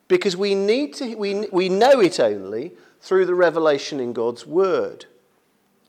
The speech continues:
In, as I live in this world, my five senses are how I experience things. My sight and my hearing and my touch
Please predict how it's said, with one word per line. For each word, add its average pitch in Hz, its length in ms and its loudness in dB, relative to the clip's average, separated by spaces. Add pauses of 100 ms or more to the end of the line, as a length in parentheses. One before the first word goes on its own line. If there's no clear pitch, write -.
(800)
In, 269 440 -4 (140)
as 190 100 2
I 277 140 8
live 214 180 6
in 185 140 6
this 165 220 -2
world, 123 600 0 (180)
my 180 300 2
five 233 500 -2
senses - 840 -8
are 135 160 -2
how 165 300 -8
I 160 120 -4
experience 120 920 -4
things. 78 500 -16 (1600)
My 104 360 -12 (400)
sight 147 480 2
and 123 80 -10
my 95 160 -10
hearing 147 520 -2
and 92 120 -12
my 90 160 -12
touch - 500 -2